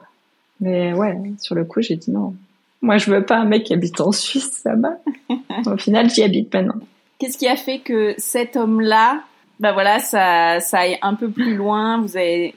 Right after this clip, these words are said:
Speaker 2: discuté à distance, j'imagine, pendant quelques temps ?
Speaker 1: Ouais, on a discuté pendant un mois à distance.
Speaker 2: Ouais.
Speaker 1: Et puis, au bout d'un mois, il m'a dit, « Est-ce que je peux venir te voir ? »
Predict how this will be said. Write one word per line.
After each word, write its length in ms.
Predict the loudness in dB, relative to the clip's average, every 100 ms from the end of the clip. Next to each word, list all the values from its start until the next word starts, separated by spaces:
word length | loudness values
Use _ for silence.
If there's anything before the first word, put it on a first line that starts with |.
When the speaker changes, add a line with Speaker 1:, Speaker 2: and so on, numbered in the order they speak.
| -14
Speaker 2:
discuté 520 | -14 -10 -10 -4 0
à 60 | 0
distance, 460 | -2 -6 -4 -4 -4
j'imagine, 420 | -2 -2 -2 -4
pendant 240 | -4 -6
quelques 340 | -8 -8 -8 -6
temps ? 220 | -6 -8 _ _ _ _ _ _
Speaker 1:
Ouais, 280 | 2 4 2 -2 -10 0
on 260 | 2 4 4
a 80 | 4
discuté 440 | 2 0 2 2
pendant 360 | 2 0 2 2
un 220 | 4 4
mois 200 | 4 4
à 80 | 2
distance. 960 | 2 -2 -4 -4 0 2 0 -2 -8 -6
Speaker 2:
Ouais. 340 | -4 -6 -6 -10 _ _ 0
Speaker 1:
Et 240 | 2 2
puis, 200 | 2 2
au 40 | 4
bout 80 | 4
d'un 160 | 4
mois, 220 | 4 4 4
il 100 | 4
m'a 120 | 4
dit, « 160 | 4
Est-ce 160 | 2 2
que 100 | -2
je 140 | -4 -2
peux 100 | 0
venir 400 | 2 2 0 -2
te 120 | 0
voir ? » 560 | 2 4 2 2 -4